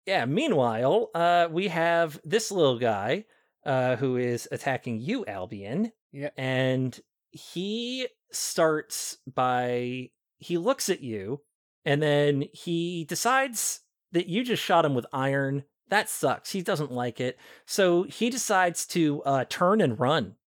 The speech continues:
Speaker 1: He is running away from you. I am going to need you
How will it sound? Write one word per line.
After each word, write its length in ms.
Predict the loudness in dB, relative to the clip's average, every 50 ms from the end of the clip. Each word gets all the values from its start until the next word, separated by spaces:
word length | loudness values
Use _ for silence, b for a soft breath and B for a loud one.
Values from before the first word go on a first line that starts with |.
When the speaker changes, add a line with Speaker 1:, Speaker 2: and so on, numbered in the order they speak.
| _ _ _ _ _
Speaker 1:
He 180 | -6 -2 0 0
is 140 | 0 -2 -2
running 320 | 0 2 2 2 2 2 2
away 240 | 4 4 4 4 4
from 240 | 2 -4 -8 -10 -10
you. 240 | -14 -16 -18 -20 _ _ _ _ _ _ _ _ -2
I 160 | 2 2 4
am 140 | 4 2 2
going 320 | 4 4 4 4 4 2 0
to 120 | -2 -2
need 360 | -2 -2 -2 -2 -2 -2 -4
you 560 | -2 0 2 2 2 2 0 0 0 0 -2